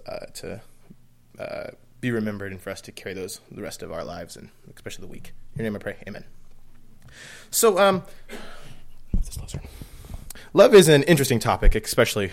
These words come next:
uh, from a Christian perspective. Uh, I'm lucky enough to have been taught, uh, the difference and the biblical perspective, but since we've gained some new people here in the church, uh, and, uh, because it's just a good topic to go over and have a reminder on, uh, we're gonna go over it today.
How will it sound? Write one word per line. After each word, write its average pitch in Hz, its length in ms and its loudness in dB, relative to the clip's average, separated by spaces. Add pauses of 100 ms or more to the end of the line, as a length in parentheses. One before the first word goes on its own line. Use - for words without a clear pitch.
uh, 104 200 4
from 139 200 4
a 120 40 2
Christian 143 400 6
perspective. - 680 6
Uh, 123 200 4
I'm 170 120 10
lucky 160 220 8
enough 135 260 6
to 123 80 2
have 113 160 6
been 117 140 0
taught, 110 420 2 (360)
uh, 110 380 6
the 123 120 0
difference 131 440 6
and 127 220 4
the 117 40 0
biblical 117 360 -2 (240)
perspective, 196 600 6
but 127 220 8
since - 180 0
we've 147 160 4
gained 143 300 4 (320)
some 151 160 0
new 143 80 6
people 123 300 8
here 127 180 10
in 117 180 4
the 117 80 6
church, - 480 2 (160)
uh, 92 400 -2 (260)
and, 127 460 6
uh, 104 200 0
because 131 220 0
it's 131 120 -2
just 123 100 -4
a 123 40 -4
good 120 160 2
topic - 320 8
to 113 80 -2
go 113 120 8
over 113 160 6
and 110 80 6
have 113 80 4
a 104 60 4
reminder 127 440 6
on, 117 280 6 (480)
uh, 120 180 10
we're 165 100 10
gonna 160 140 10
go 123 300 10 (260)
over 131 300 8
it 123 180 2
today. 95 520 -4